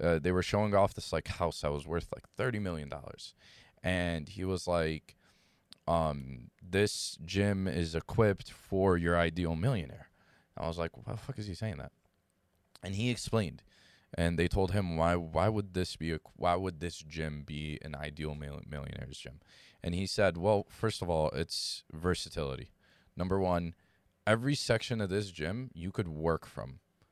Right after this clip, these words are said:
So the treadmill has a <laughs> goddamn iPad on, built onto it that you could take conference calls on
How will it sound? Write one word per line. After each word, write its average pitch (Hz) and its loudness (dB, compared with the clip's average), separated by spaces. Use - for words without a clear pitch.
So 82 2
the 87 -2
treadmill 117 2
has 107 0
a 85 -6
<laughs> - -
goddamn 92 -2
iPad 80 4
on, 87 2
built 90 0
onto 90 0
it - -2
that 85 0
you 87 -4
could 95 -6
take 92 -2
conference 87 -6
calls 69 -4
on 67 -8